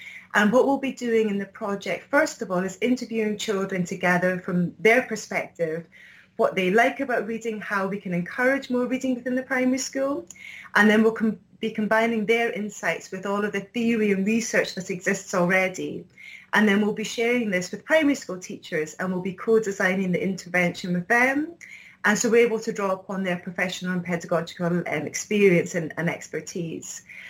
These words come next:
I know that there's a lot of teachers who are carrying out really sort of fantastic classroom practices in this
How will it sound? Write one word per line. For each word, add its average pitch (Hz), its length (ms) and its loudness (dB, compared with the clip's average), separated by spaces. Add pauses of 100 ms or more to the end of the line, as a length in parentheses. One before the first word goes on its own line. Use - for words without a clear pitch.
(160)
I 190 100 6
know 233 220 10
that 220 140 4
there's 214 120 -4
a 202 80 -2
lot 202 260 -2
of 214 80 -14
teachers - 440 -12
who 175 80 -8
are 175 60 -10
carrying 180 440 -4
out 160 180 -4
really 180 280 -2
sort - 180 -8
of 170 100 -4
fantastic 185 840 -2
classroom 220 380 -2
practices - 580 -8
in 254 140 4
this 254 120 -4